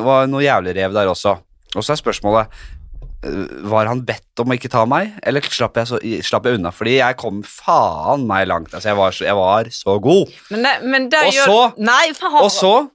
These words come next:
Speaker 2: Ja.
Speaker 1: eh, var, var det en annen som vant? Jeg kom på andre, jeg kan si det.
Speaker 2: Ja, det
Speaker 1: Og så
Speaker 2: Spoiler.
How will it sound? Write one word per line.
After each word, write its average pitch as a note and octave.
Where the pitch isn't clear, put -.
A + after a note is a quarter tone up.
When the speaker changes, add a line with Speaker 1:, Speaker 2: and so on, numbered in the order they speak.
Speaker 2:
Ja. G#3+
Speaker 1:
eh, E3+
var, D3+
var D#3
det F3+
en -
annen A#2+
som C3+
vant? D#3+
Jeg C3
kom A#2+
på C3+
andre, F#2+
jeg F#2
kan A2
si G2+
det. C#2+
Speaker 2:
Ja, D3+
det A#2
Speaker 1:
Og E3+
så B3
Speaker 2:
Spoiler. G3+